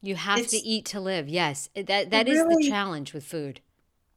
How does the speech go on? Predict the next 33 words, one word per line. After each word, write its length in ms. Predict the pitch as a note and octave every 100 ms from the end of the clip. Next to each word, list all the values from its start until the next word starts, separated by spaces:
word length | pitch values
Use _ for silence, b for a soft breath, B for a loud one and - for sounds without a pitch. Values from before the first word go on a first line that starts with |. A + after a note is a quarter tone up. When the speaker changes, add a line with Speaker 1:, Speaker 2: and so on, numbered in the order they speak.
| _
Speaker 2:
Well, 200 | C#4 C#4+
it's 200 | C#4+ C#4+
a 80 | D#4
really 380 | D4 D#4+ F4 E4
amazing 880 | C4 B3+ C4 C4 C4 C4 C4 B3+ B3
medication 960 | A#3 A3+ A#3+ A#3+ B3 C#4 D#4 - A#3 - _ -
for 160 | A3 A3
these 260 | G#3 G#3
people. 480 | - D4+ D#4+ - - _ _ _ _ _ _ _ _ _ _ _ _ _ _
Speaker 1:
Yeah. 300 | D#3+ E3+ D3 G#3+
Speaker 2:
Because 280 | A#3+ B3 B3
it 140 | B3+
gives 220 | B3 B3+ C4
them, 340 | B3+ A#3 G#3 _ _ _ _ A#3
th-, 140 | A3+ -
their 180 | A#3 A3+
brain 340 | A3+ A3+ B3
quiets 560 | - G3+ F#3+ A3+ A#3 -
down. 460 | G3+ F3+ F3+ A3
What's 240 | A#3+ D4+ F#4
a 40 |
quote? 300 | F#4 B3 G#3+ A#3
I 180 | B3+ A#3
had 160 | C4
a 80 | A#3
quote 380 | - B3+ A#3+ A#3
from 180 | G#3+ G3
someone 320 | G#3+ G#3 G3
from 160 | G3+
an 60 | F#3+
article. 500 | G3+ A3+ A#3+ G3 F#3 B B B B B -
"On 160 | C4+ C4+
semaglutide, 1120 | C4 E4+ E4+ C#4+ C#4+ C#4 B3+ A3+ G#3+ A3 G#3